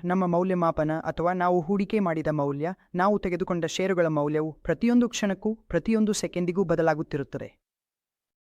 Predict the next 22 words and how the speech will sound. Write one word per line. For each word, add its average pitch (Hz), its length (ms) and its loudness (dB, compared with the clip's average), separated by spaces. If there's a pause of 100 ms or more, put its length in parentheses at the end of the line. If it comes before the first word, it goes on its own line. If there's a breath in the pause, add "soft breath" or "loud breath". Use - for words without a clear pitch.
(420)
ಹಾಗಾಗಿ 190 460 2
ನಾವು 185 320 0
ಯಾವುದೇ 214 400 2
ಸಮಯದಲ್ಲಿ 180 560 0
ನಮ್ಮ 185 200 0
ಮೌಲ್ಯವನ್ನು 175 480 0
ನೋಡಿದಾಗ 170 460 -2 (200)
ನಮಗೆ 208 260 2
ಕೆಲವು 214 300 0
ಪ್ಲಸ್ 214 300 -4
ಆಗಿರಬಹುದು 170 540 -2
ಅಥವಾ 196 340 -2
ಕೆಲವು 208 320 0
ಮೈನಸ್ 196 360 -2
ಆಗಿರಬಹುದು. 147 500 -4 (1300)
ಅದು 214 220 4
mark 208 400 0
to 233 60 0
market 196 460 0
ಎಂದು 175 240 -2
ಕರೆಯಲಾಗುತ್ತದೆ, 147 680 -2 (120)
ಅಂದರೆ 180 340 2